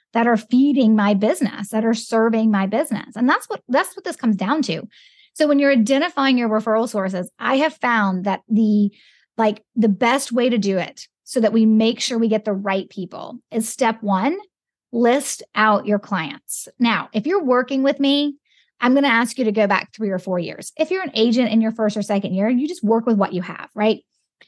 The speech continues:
But if you're working with me, th-, one or two years isn't gonna cut it for me unless that's all you've been in business. I want you to go back three or four years.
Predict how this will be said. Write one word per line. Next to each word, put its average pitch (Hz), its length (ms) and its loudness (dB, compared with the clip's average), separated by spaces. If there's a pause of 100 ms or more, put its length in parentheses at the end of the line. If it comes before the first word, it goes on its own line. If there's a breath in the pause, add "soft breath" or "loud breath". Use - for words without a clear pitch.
(300 soft breath)
But 285 120 2
if 269 100 0
you're 339 180 2
working 311 280 2
with 262 120 2
me, 208 400 0 (100)
th-, 208 220 -4
one 262 300 2
or 311 80 4
two 302 180 -2
years 254 280 2
isn't 208 200 -4
gonna 196 140 -4
cut 190 220 -4
it - 140 -8
for 220 80 -4
me 269 320 -2 (320)
unless 226 260 2
that's 208 140 0
all 196 140 4
you've 190 160 0
been 196 100 2
in 185 120 0
business. 214 440 -2 (300)
I 226 200 2
want 277 200 0
you 285 60 0
to 254 100 2
go 220 160 0
back 208 320 -2
three 208 380 0
or 208 160 0
four 190 300 -2
years. - 500 -8